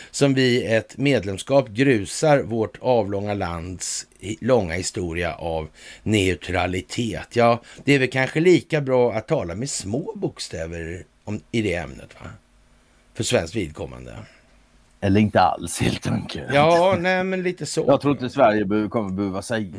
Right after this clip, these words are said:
Speaker 2: så
Speaker 1: Mm.
Speaker 2: mycket. Andra kommer tala om för Sverige vad, hur det ligger till med den här saken.
Speaker 1: Ja. Ja, det är ju jättekonstigt, alltså.
Speaker 2: Neutralitet. Och sen,
Speaker 1: Mm.
Speaker 2: ja, det, ja. Det är så jävla hjärndött, ju. Jag menar,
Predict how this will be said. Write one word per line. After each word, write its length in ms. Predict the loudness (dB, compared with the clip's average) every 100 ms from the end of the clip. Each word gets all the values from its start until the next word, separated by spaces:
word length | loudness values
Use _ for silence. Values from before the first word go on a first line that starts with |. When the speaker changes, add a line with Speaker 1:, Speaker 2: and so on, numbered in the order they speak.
| -8
Speaker 2:
så 80 | -6
Speaker 1:
Mm. 40 |
Speaker 2:
mycket. 240 | -6 -4
Andra 280 | -4 -4 -6
kommer 220 | -6 -8
tala 240 | -4 0 0
om 240 | 0 -6
för 120 | -10
Sverige 400 | -4 0 0 -2
vad, 240 | -6 -6 -8 -12 _ _ _
hur 80 | -16
det 100 | -14
ligger 220 | -14 -14
till 160 | -12 -12
med 200 | -8 -8
den 100 | -8
här 80 | -12
saken. 400 | -12 -16 -18 -20 _ _ -4
Speaker 1:
Ja. 420 | -2 0 -2 -6 -10 -14 -18 -20 _ _ _ _ _ _ _ -20 -20 -8
Ja, 140 | -6
det 100 | -2
är 60 | 0
ju 100 | 2
jättekonstigt, 920 | 2 -2 _ -14 -8 -4 -4 -6 -2
alltså. 320 | -2 -2 -8
Speaker 2:
Neutralitet. 360 | -6 -6 -4 -2
Och 120 | 2
sen, 220 | 4 2
Speaker 1:
Mm. 180 | 0 -2
Speaker 2:
ja, 100 | -6 -12
det, 160 | -12 -12 _
ja. 140 | -16 -16 _ _ _ _ _ _
Det 120 | -4 -2
är 40 |
så 200 | 0 0
jävla 500 | 4 4 4 0 -4
hjärndött, 580 | 0 0 0 -2 -10 -6
ju. 40 |
Jag 120 | -2
menar, 320 | 0 2 2